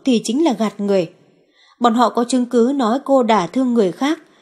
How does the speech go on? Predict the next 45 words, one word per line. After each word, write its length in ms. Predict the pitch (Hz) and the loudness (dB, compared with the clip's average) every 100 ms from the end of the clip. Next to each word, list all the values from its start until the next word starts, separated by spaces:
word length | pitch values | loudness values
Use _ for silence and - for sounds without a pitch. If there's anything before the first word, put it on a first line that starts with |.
| _ - | _ -2
bao 220 | 247 269 254 | 2 2 0
che 200 | 277 262 | 0 0
cho 140 | 254 | 0
bọn 240 | 240 214 208 | 0 0 0
xã 180 | - 262 | -2 0
hội 180 | 285 | 0
đen, 240 | - 247 226 - _ _ - | 0 0 -2 -6 _ _ -6
nói 140 | 247 302 | -2 2
rằng 420 | 302 220 202 214 | 2 0 -2 0
đây 160 | 302 | 0
không 180 | 294 302 | 2 0
phải 180 | 294 196 | 2 2
chuyện 280 | 214 220 - | 2 0 0
do 140 | 277 | 0
bọn 140 | 262 190 | 0 0
chúng 300 | - 220 349 | -2 -2 -2
tạo 180 | 285 - | -2 -2
thành. 280 | - 208 180 - _ _ _ _ _ _ _ - | -2 -4 -4 -12 _ _ _ _ _ _ _ -2
Những 260 | 226 240 | 0 2
mưu 160 | 277 247 | 0 0
kế 360 | 240 208 254 320 | 0 0 0 0
kiểu 240 | 247 185 | 2 2
này 220 | 175 196 185 | 0 -2 -2
của 140 | 185 | -4
các 220 | 180 302 302 | -4 -4 -2
cơ 120 | 247 | -2
quan 220 | 233 226 | 0 -2
quốc 180 | 294 294 | -2 -6
gia, 280 | 240 226 214 _ _ _ _ | -2 -2 -2 _ _ _ _
không 200 | - 254 | -2 -2
phải 340 | 214 233 185 170 | 0 0 0 -2
cô 140 | 262 269 | -2 -2
chưa 180 | 285 277 | 0 0
từng 260 | 240 185 | 0 0
nghe 140 | 233 254 | -4 -4
qua. 240 | 262 254 226 - _ _ _ _ _ _ | 0 0 -2 -10 _ _ _ _ _ _
Một 240 | 240 254 240 | 2 2 2
người 140 | 226 | 2
nào 160 | 220 208 | 2 2
đó 340 | 196 202 311 | 0 0 -2
bị 140 | 294 202 | 0 0
tình 360 | 196 226 202 | 2 0 2
nghi 180 | 247 277 - | 0 0 -2
phạm 160 | 220 - | -4 -2
tội, 220 | 214 190 | -2 -2